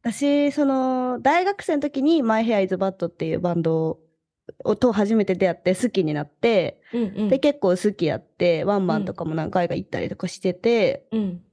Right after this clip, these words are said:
Speaker 1: ていう感じやってんけど、社会人になって、
Speaker 2: うん。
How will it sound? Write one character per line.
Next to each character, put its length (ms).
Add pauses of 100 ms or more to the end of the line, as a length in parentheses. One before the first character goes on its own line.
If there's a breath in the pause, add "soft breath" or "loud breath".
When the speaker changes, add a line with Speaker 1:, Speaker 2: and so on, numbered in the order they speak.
(1080)
Speaker 1:
て 120
い 60
う 40
感 220
じ 60
や 60
っ 20
て 80
ん 80
け 100
ど、 80
社 160
会 280
人 140
に 80
な 100
っ 80
て、 580 (320 soft breath)
Speaker 2:
う 80
ん。 200